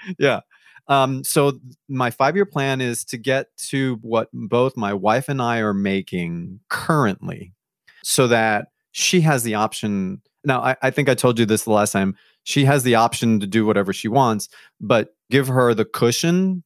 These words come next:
to really do whatever she wants now. And she has a very good career, and if it wasn't for her, I wouldn't be able to be doing a lot of this stuff. So five-year plan, ten-year plan is to write more books and to be on the speaking circuit more and,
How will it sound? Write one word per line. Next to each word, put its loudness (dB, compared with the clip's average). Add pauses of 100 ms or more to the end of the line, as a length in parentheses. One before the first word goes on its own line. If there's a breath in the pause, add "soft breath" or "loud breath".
to 0
really 4
do 0
whatever 0
she -8
wants -6
now. -6
And 0
she 0
has 4
a 0
very 4
good -4
career, 2
and 0 (480 loud breath)
if 0
it 4
wasn't 2
for 0
her, 2
I 2
wouldn't 2
be 2
able 0
to -6
be -6
doing 2
a -4
lot 0
of -6
this -8
stuff. -8 (320 loud breath)
So 0
five-year 2
plan, -2
ten-year -2
plan -6 (340 soft breath)
is 0
to 0
write 0
more 2
books -2
and -4
to -12
be 0
on 2
the -2
speaking -4
circuit -2
more 2
and, 0